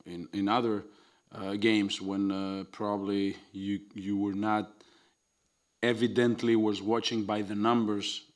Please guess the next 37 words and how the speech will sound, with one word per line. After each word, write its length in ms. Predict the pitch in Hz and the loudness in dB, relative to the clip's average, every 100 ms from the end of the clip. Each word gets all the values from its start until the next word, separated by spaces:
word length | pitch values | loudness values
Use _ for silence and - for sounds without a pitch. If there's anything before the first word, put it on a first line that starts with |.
| _ - | _ -8
this 280 | 104 104 95 | -2 0 0
outcome. 460 | 98 - 87 - - _ _ _ - | -4 -8 -14 -14 -20 _ _ _ -6
But 180 | 104 | -6
today, 500 | - 98 117 139 165 - - _ _ - | -4 2 6 6 4 -2 -20 _ _ -4
it 60 | |
was 260 | 107 107 - - | 0 0 -2 -2
really 280 | 110 127 127 | 0 2 4
good 180 | 120 | 2
effort. 340 | 107 101 127 - | 2 -2 -6 -6
I 120 | 98 | -8
think 220 | - 123 | -2 0
that 120 | 113 98 | 0 -2
slowly, 380 | - 117 113 | -2 0 2
slowly, 440 | 107 110 104 104 98 | 0 0 0 0 0
we 200 | 107 113 | 0 0
get 220 | 110 107 | 0 -2
an 100 | 101 | -2
identity, 760 | 101 98 95 113 110 104 131 - - | -6 -4 0 0 0 -4 -6 -10 -12
and 140 | 95 | -8
our 220 | 98 104 101 | -6 -6 -6
identity 560 | 98 104 117 110 117 | -6 -2 -2 -2 -2
and 120 | 104 | -4
what 160 | 104 110 | -2 0
we 140 | 110 | 0
can 260 | 107 113 104 | -2 -2 -2
rely 440 | 104 98 110 139 | -2 -2 -2 0
on 280 | 135 113 127 - - _ _ | 0 0 -2 -10 -20 _ _
is 140 | 101 | -8
that 100 | 107 | -4
we're 160 | 98 104 | -2 0
always 380 | 101 123 131 113 | 2 4 4 4
gonna 180 | 113 110 | 2 2
be 200 | 113 110 | 2 2
there 260 | 110 110 | 2 -2
for 180 | - 101 | -4 -2
our 140 | 101 | -2
defense. 420 | 95 92 - - | -4 -8 -12 -18